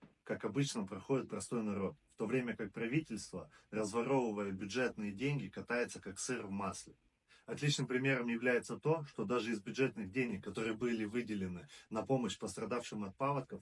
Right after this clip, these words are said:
уже успели украсть один миллиард тенге. Токаев снова нам рассказал, что на самом деле трудности — это хорошо. Он сказал: «Сегодня и мы приобретаем свой бесценный опыт глубокой модернизации.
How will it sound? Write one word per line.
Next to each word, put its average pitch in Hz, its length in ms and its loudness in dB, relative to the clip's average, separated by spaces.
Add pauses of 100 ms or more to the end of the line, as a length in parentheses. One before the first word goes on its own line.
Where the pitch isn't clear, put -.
(120)
уже 110 220 2
успели 101 400 0
украсть 117 400 -4
один 104 280 -2
миллиард 95 360 0
тенге. 87 380 -8 (180)
Токаев 160 440 4 (380)
снова 139 360 6
нам 107 200 2
рассказал, 95 480 -4
что - 200 -4
на 107 120 0
самом 139 340 4
деле 98 240 2
трудности — 120 640 -2
это 120 220 0
хорошо. - 540 -6 (500)
Он 139 160 4
сказал: 123 500 2 (600)
«Сегодня 135 640 0 (220)
и 147 100 4
мы 139 220 6
приобретаем 113 560 4
свой 117 260 -2
бесценный 131 560 0
опыт 104 320 0
глубокой 120 480 2
модернизации. 101 960 -2